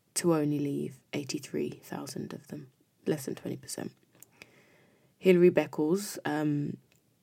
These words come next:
in, in a talk that I listened to about this, said that slavery in Barbados was genocide. Um,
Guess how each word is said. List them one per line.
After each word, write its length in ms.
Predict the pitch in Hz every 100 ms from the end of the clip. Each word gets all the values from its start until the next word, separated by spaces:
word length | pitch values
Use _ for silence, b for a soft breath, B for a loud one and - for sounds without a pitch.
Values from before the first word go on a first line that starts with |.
| _ _ - -
in, 400 | 165 156 151 147 -
in 140 | 156
a 60 | 151
talk 440 | - 156 - -
that 120 | -
I 120 | 147 151
listened 280 | 147 160 139
to 280 | 151 147 -
about 320 | - 151 -
this, 220 | - - -
said 480 | - 151 147 - - b b b b b _
that 240 | - 156 - _ -
slavery 640 | - - 156 151 135 151
in 180 | - 156
Barbados 540 | 147 156 156 - -
was 140 | - -
genocide. 580 | 147 170 - - 180 - B B B B B B B B -
Um, 360 | 165 151 147